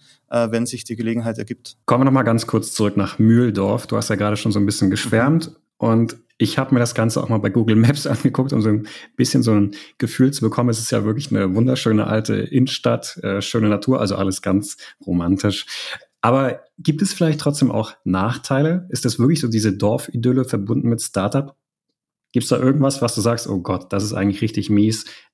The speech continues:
Speaker 2: dafür lohnt es sich eigentlich dann doch nach zum Beispiel München zu ziehen?
Speaker 1: Also ich, ich sehe in, in beiden Welten Vorteile und versuche, die natürlich zu verbinden. Ich habe ja schon vorher erwähnt, dass, dass wir ja erstmal so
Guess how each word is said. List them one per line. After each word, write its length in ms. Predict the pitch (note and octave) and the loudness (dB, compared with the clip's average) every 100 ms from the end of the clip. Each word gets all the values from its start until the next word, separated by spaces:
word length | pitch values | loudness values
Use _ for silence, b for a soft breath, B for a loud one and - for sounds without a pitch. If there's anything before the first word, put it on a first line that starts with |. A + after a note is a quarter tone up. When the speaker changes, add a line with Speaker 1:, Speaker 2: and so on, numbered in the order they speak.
| _ G#2 | _ -2
Speaker 2:
dafür 320 | A#2 C3+ B2 | 0 0 0
lohnt 240 | G#2 A2 | 2 2
es 100 | G2+ | 0
sich 160 | A2 - | -4 -4
eigentlich 240 | G#2 G2+ | -2 -2
dann 100 | F#2+ | 0
doch 160 | G2 - | 0 0
nach 180 | G2 - | -4 -4
zum 160 | G2+ | -2
Beispiel 260 | F#2 F2+ F#2+ | 0 0 2
München 360 | G2 G2 - - | 2 2 0 -8
zu 80 | |
ziehen? 240 | A2+ - - _ B B B - | -10 -14 -16 _ B B B -2
Speaker 1:
Also 200 | A#2+ A#2+ | 0 2
ich, 380 | A#2 A2+ - - | 0 -2 -10 -12
ich 240 | - - | -6 -4
sehe 260 | - A#2+ C3 | 2 4 4
in, 260 | A#2 A2+ - | 2 2 0
in 180 | A2 | 0
beiden 320 | G#2 G#2+ B2 A#2 | 0 0 0 0
Welten 220 | B2 - | -2 -4
Vorteile 640 | - C3+ - A2 G#2+ A#2 - - | -2 -2 -2 -2 -2 -4 -8 -8
und 140 | A2+ A2 | -4 -4
versuche, 420 | A2+ A#2+ B2 A2+ | -4 -6 -4 -2
die 100 | A2+ | -2
natürlich 340 | A2 A#2 A2+ | -2 -4 -6
zu 140 | A2+ G#2+ | -6 -8
verbinden. 600 | A2 A2 C#3+ A2+ G#2+ B B B B B A2+ | -6 -2 -2 -2 -6 B B B B B -8
Ich 180 | A#2 C#3 | -4 0
habe 180 | C3+ C3+ | 2 0
ja 60 | |
schon 580 | - C3 B2 A#2 - - | 0 0 2 0 -4 -14
vorher 360 | - - C#3 C3+ | -12 0 2 2
erwähnt, 480 | A#2 A#2+ B2+ C#3 B2+ | 0 0 -2 -2 -2
dass, 320 | A#2 - - | -4 -6 -6
dass 300 | A#2+ A#2 - | -6 -6 -6
wir 200 | B2 B2+ | -2 0
ja 440 | A#2 A2+ A2+ A#2 - | 2 2 0 -2 -4
erstmal 440 | A#2+ - A#2+ A2+ | -6 -4 -2 -2
so 140 | A2+ | -2